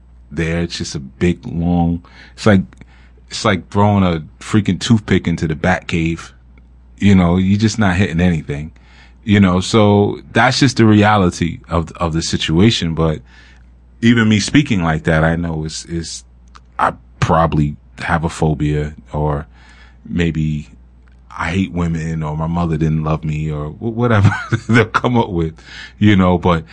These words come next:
as you can make comments and have suggestions and ideas and preferences, we do too. It's just that we live in a society where men have been kinda, um, silenced in a sense like that, you know, through these,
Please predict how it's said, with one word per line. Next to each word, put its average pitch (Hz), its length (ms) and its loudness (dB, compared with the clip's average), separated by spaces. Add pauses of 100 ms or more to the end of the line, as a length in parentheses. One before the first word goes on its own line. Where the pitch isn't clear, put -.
(240)
as 104 380 2
you 117 220 6
can 135 200 4
make 104 200 4
comments 87 460 -2
and 87 100 -6
have 82 220 -2
suggestions 78 680 -8
and 76 120 -6
ideas 76 440 -2
and 80 140 -2
preferences, 95 600 -6
we 165 140 4
do 151 180 4
too. 123 340 2
It's 87 140 -4
just 101 180 -2
that 92 140 2
we 90 100 4
live 92 160 4
in 85 80 0
a 82 40 -2
society 92 560 2
where 80 140 -2
men 85 400 2 (600)
have 92 260 -6
been 87 220 -6
kinda, 80 440 -8 (1500)
um, 76 680 -2
silenced 127 680 -2 (460)
in 92 120 -4
a 87 60 -4
sense 82 340 -8
like 73 200 -10
that, 73 300 -12
you 92 140 2
know, 85 120 2
through 98 260 4
these, 90 300 0